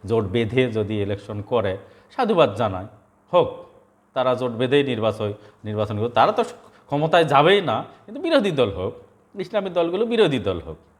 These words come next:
তাই না? তবে ইসলামী দলগুলোর মধ্যে জামাত ইসলামের, আহ, কার্যক্রমগুলো, আহ, সঠিক, আহ, অন্যান্য দলগুলো অতটা সঠিক নয়, তারা একেবারে ধর্মান্ধর মতো। কিন্তু ইসলামী, আহ, জামাত ইসলামী, আহ,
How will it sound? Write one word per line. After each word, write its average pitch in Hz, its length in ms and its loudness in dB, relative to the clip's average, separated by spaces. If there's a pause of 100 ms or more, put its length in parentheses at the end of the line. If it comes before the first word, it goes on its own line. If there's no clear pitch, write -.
(260)
তাই 117 120 -8
না? 180 220 -8 (340)
তবে 185 160 0
ইসলামী 220 320 0
দলগুলোর 175 460 2
মধ্যে 185 260 -2
জামাত 147 340 2
ইসলামের, 151 440 -2
আহ, 113 800 0
কার্যক্রমগুলো, 127 800 0
আহ, 110 840 0
সঠিক, 151 500 -2 (500)
আহ, 123 120 0
অন্যান্য 170 380 0
দলগুলো 143 680 2 (220)
অতটা 147 380 4
সঠিক 98 380 -6
নয়, 78 160 -8 (440)
তারা 123 180 0
একেবারে 147 380 2
ধর্মান্ধর 139 640 2
মতো। 92 260 -8
কিন্তু - 460 -12
ইসলামী, 147 600 -4
আহ, - 580 -6
জামাত 131 320 4
ইসলামী, 147 400 -4
আহ, - 480 -14